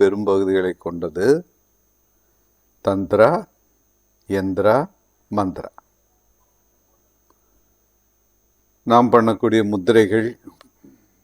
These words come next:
யோகாசனங்கள், மெடிடேஷன்,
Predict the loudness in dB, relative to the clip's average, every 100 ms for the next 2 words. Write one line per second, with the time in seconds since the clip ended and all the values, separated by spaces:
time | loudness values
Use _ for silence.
0 | _ _ _ _ _ _ 2 6 8 6
1 | 2 -4 -2 -2 -2 -4 -10 _ _ _
2 | _ _ _ _ _ _ _ _ _ _
3 | _ _ -6 -2 0 0 0 -2 -4 -8